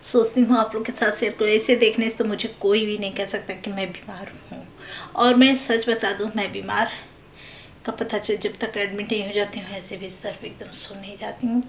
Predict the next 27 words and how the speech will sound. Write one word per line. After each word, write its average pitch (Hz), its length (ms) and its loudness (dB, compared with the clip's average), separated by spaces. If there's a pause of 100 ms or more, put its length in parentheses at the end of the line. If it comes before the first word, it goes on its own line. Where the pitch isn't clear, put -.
तब 247 180 -6
तक 247 160 2
नहीं 240 240 4
<laughs> - 0 -
पता - 280 4
चलते 226 360 -2
हैं, 247 140 0 (480)
क्योंकि 226 240 2
मैं 233 140 4
continue 226 520 -2
अपने 214 180 -6
चेहरे 214 320 -4
को, 202 180 -4
अपनी 208 200 -8
स्माइल 208 300 -8
को - 160 -6
उसी 202 220 -4
according 196 400 -4
बनाई 185 240 -4
रहती 202 300 -8
हूँ 185 200 -10
कि 202 180 -8 (400)
किसी - 220 -6
को 247 140 -6 (100)
पता 233 280 0
ना 196 260 0
चले। 185 320 -10